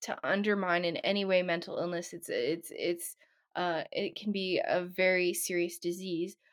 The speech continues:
But when we are traveling home, when we are, um, going from this joyful place of peace back into the grind, and, and these voices are coming at us, they could be Satan,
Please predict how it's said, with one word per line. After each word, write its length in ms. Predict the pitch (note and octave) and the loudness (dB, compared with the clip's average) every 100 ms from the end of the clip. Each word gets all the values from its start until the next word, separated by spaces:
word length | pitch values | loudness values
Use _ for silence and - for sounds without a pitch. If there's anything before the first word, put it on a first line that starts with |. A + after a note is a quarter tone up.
| _ _ - | _ _ -4
But 100 | F3 | 0
when 320 | G3+ A3 G#3 | 2 2 2
we 160 | A#3+ | 4
are 400 | C4 G3 F#3 D3+ - - | 8 10 10 6 -2 -10
traveling 640 | - F#3+ F#3 A3 A#3+ A#3 | 2 6 6 6 4 2
home, 360 | G3 F#3 F3 F#3 | 0 -2 -2 -2
when 200 | F#3 F#3 | -4 -2
we 180 | G3 | 2
are, 380 | F#3 F3 E3+ F3 - _ _ _ | 4 6 4 2 -6 _ _ _
um, 440 | F#3 F3 E3 D#3+ - _ G#3 | -12 -8 -6 -6 -10 _ -2
going 400 | G#3 G3+ A3+ A3+ | 2 4 4 2
from 300 | A3 G3+ F#3+ | 4 4 4
this 200 | F3 E3+ | 2 0
joyful 440 | F3+ A3+ C4 C4+ - | 2 2 2 -4 0
place 300 | F#3 F#3+ - | 0 0 -2
of 120 | - - | -8 -12
peace 560 | - G#3+ A3 - - - _ - | -12 -8 -8 -6 -8 -8 _ -2
back 320 | F#3 - G#3 | 0 0 -2
into 280 | G#3+ G#3 G#3 | 0 0 0
the 100 | G3 | 0
grind, 720 | G3 F#3+ F3+ F3 E3 F#3 G3 - | 2 0 -2 -2 -4 -8 -14 -8
and, 360 | G#3 E3+ F3 F3 _ _ _ - | -4 -4 -4 -8 _ _ _ -2
and 320 | G3 F#3 F3+ - - | 0 0 -2 -10 -10
these 300 | F#3+ F3+ F3+ | -6 -6 -4
voices 480 | F#3 F3+ A#3 C4 A#3+ | 0 2 2 0 4
are 120 | F#3 | 4
coming 340 | F3 F#3 F3 - | 4 -4 -4 -4
at 160 | E2 | -2
us, 320 | - C4 - - | -2 -6 -10 -12
they 140 | - - | -10 -10
could 200 | - G#3+ | -6 -4
be 140 | A3 | -4
Satan, 560 | G#3 - D3+ A2 - - | -4 -4 -6 -6 -12 -14